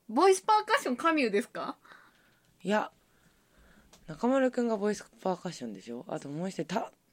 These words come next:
Speaker 2: た、
Speaker 1: 田口くん？
Speaker 2: 田口くん。
Speaker 1: うん。
Speaker 2: 田口くんのとこ神じゃない？<laughs>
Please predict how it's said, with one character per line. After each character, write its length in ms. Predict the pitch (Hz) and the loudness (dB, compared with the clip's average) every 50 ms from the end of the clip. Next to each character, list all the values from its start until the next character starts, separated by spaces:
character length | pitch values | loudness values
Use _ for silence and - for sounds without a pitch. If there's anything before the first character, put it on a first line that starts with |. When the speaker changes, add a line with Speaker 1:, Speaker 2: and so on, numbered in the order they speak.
| _ _ _ | _ _ _
Speaker 2:
た、 100 | - - | -6 -4
Speaker 1:
田 100 | 294 262 | -2 -2
口 260 | 262 233 - - - | -2 -4 -6 -8 -8
く 80 | - 190 | 0 0
ん？ 20 | |
Speaker 2:
田 80 | 214 190 | 2 4
口 280 | 233 214 180 - - | 4 2 2 0 -6
く 120 | - 156 131 | -6 -8 -8
ん。 100 | - - _ _ | -8 -10 _ _
Speaker 1:
う 60 | - 190 | -14 -12
ん。 220 | 180 165 160 196 | -10 -12 -12 -8
Speaker 2:
田 160 | 202 - 247 247 | 0 0 2 4
口 260 | 262 247 - - - | 4 2 2 0 -4
く 180 | - - 156 | -2 -2 0
ん 100 | 143 139 | 0 0
の 100 | 131 131 | -2 -4
と 140 | 123 - - | -4 -6 -8
こ 140 | 117 123 120 | -8 -8 -8
神 300 | - - 143 127 120 110 | -6 -4 -2 -2 -2 -2
じ 80 | - - | -4 -6
ゃ 60 | - | -8
な 80 | - | -8
い？ 20 | - | -10
<laughs> 60 | - | -10